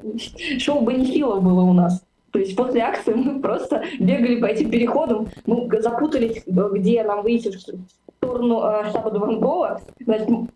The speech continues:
вышли на улицу, а, блин, извините, не, не вышли не на ту ули-, не на ту улицу.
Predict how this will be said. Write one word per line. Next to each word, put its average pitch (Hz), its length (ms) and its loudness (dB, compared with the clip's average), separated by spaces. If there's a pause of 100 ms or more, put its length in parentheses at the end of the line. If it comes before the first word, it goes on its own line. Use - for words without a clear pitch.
(120)
вышли 262 280 0
на 254 120 2
улицу, 285 220 -2
а, 240 200 -2
блин, 220 540 2 (140)
извините, 240 480 2
не, 240 160 4
не - 260 2
вышли 311 320 0
не 240 200 4
на 247 120 0
ту 262 160 -2
ули-, 220 400 2
не 190 160 2
на 220 100 2
ту 240 160 0
улицу. 226 420 0